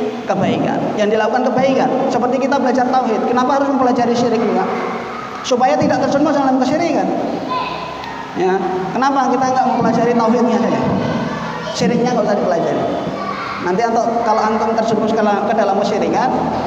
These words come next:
nggak tahu. Karena apa? Nggak ada ilmunya. Makanya ketika belajar suatu kebaikan, lawannya pun kita pelajari. Tauhid lawannya syirik, sunnah lawannya. Nah, itu juga dia harus dipelajari, semuanya harus dipelajari.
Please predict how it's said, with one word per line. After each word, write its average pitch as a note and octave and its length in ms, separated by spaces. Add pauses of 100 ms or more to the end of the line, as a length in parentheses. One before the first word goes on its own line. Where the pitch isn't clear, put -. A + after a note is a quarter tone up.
(460)
nggak G3+ 160
tahu. B3 240 (800)
Karena A3 240
apa? G3 320
Nggak A#3 80
ada A#3 180 (140)
ilmunya. B3+ 240 (720)
Makanya A3 320
ketika G#3+ 320
belajar G#3+ 400
suatu A3 640
kebaikan, A3 480 (400)
lawannya A#3 480
pun C4+ 160
kita A3 240 (480)
pelajari. E3+ 400 (1040)
Tauhid A3 400 (160)
lawannya F#3+ 320
syirik, E3 320 (240)
sunnah G#3 240
lawannya. F3+ 320 (840)
Nah, G#3 40
itu A3 160
juga A#3+ 160
dia A3 160
harus A3+ 160
dipelajari, F#3 400
semuanya G#3+ 480
harus A3 320
dipelajari. C#3 560